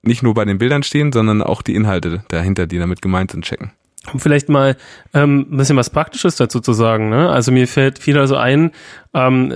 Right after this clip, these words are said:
Speaker 2: also wenn man im Ostdeutschland immer rumfährt und man die Augen offen lässt, ähm, dann wird man häufig Typen sehen, ja, die mit T-Shirts rumlaufen, wo steht drauf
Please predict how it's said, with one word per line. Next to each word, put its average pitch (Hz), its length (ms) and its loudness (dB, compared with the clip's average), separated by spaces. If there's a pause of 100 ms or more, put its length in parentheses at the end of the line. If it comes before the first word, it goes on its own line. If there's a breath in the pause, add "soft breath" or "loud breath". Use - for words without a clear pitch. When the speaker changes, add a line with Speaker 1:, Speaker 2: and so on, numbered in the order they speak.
Speaker 2:
also 131 320 2
wenn 131 120 2
man 131 160 2
im 117 100 -2
Ostdeutschland 156 680 0
immer 135 180 -4
rumfährt 196 580 2
und 139 100 -6
man 123 100 0
die 120 120 -4
Augen 180 220 2
offen 165 220 -4
lässt, 160 260 0 (440 loud breath)
ähm, 123 240 0
dann 127 160 0
wird 139 140 -2
man 131 160 2
häufig 135 340 0 (160)
Typen 165 320 0
sehen, 135 400 2
ja, 117 320 0
die 131 160 0
mit 123 140 2
T-Shirts 151 360 -2
rumlaufen, 123 380 0
wo 123 80 2
steht - 360 0
drauf 117 360 -2